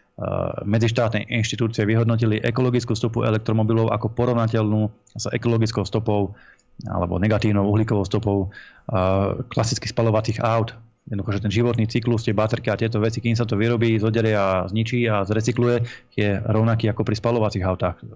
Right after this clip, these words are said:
Nejaká nemecká agentúra to vyhodnocovala, bolo to aj v mainstreamových médiách, čo je zásadná informácia, do-,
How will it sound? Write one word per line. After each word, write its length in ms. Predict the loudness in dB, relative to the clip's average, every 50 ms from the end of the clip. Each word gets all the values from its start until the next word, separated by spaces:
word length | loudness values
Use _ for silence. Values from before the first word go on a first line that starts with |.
| -14 -10 -6
Nejaká 320 | -2 -2 -2 0 0 0
nemecká 340 | 2 2 2 2 2 0 0
agentúra 380 | 2 2 0 0 0 0 0
to 240 | 0 0 -2 -2 -2 -6 -16 -20 -20 -10
vyhodnocovala, 720 | -4 0 0 2 2 2 2 2 2 2 4 4 2 2
bolo 160 | 2 2 0 0
to 160 | 0 0 0
aj 80 | 0
v 80 | 2 2
mainstreamových 480 | 0 0 0 0 0 0 2 2 2 2
médiách, 440 | 2 2 2 2 4 4 2 2 0 -4 -8 -18 -20 -18
čo 160 | -6 -4 -2
je 80 | -2 -2
zásadná 560 | -2 0 0 2 2 2 0 0 0 2 0
informácia, 480 | 0 -2 -2 -2 -2 -2 -2 -2 -4 -4
do-, 80 | -4